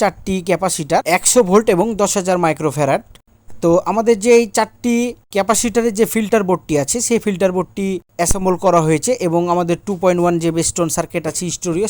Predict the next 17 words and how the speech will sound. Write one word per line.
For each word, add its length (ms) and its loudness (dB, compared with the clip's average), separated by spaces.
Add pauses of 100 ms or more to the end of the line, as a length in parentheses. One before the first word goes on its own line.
সেই 200 -2
বেস্টন 340 -4
সার্কিটটি 400 -6 (100)
দেওয়া 240 4
আছে 160 -4 (400)
এবং 120 -2 (100)
একটি 240 -8
সফট 220 -4 (120)
স্টার্ট 260 -4
আছে 160 -4 (160)
এবং 160 0 (580)
দুটি 280 -2 (400)
হেভি 300 2 (240)
পাওয়ারের 420 4 (560)
ফ্যান 240 2 (100)
আছে। 120 -2 (120)
এই 60 -2